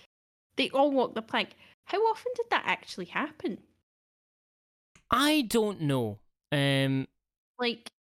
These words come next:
Speaker 2: because
Speaker 1: I
Speaker 2: everything you read about, um,
Speaker 1: Okay,
Speaker 2: I,
Speaker 1: I'm gonna,
Speaker 2: I,
Speaker 1: I'm gonna
Speaker 2: I've,
Speaker 1: bring it up
Speaker 2: I've,
Speaker 1: on,
Speaker 2: I've,
Speaker 1: on
Speaker 2: I've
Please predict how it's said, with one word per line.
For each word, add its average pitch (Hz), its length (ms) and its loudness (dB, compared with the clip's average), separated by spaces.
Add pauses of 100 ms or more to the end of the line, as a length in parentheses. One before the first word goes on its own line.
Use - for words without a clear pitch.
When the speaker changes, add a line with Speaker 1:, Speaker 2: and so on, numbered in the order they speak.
(960)
Speaker 2:
because 208 720 2
Speaker 1:
I 311 160 4 (840)
Speaker 2:
everything 254 600 2
you 214 120 2
read 160 200 2
about, 117 320 0 (180)
um, 135 560 0 (2000)
Speaker 1:
Okay, 285 180 4
Speaker 2:
I, 196 80 6
Speaker 1:
I'm 262 80 4
gonna, 392 120 6
Speaker 2:
I, - 80 2
Speaker 1:
I'm 269 120 2
gonna 370 220 2
Speaker 2:
I've, 285 60 2
Speaker 1:
bring 247 140 4
it 226 80 4
up - 280 2
Speaker 2:
I've, 196 80 4
Speaker 1:
on, 185 120 -2
Speaker 2:
I've, 196 160 2
Speaker 1:
on - 20 -4
Speaker 2:
I've 165 40 -6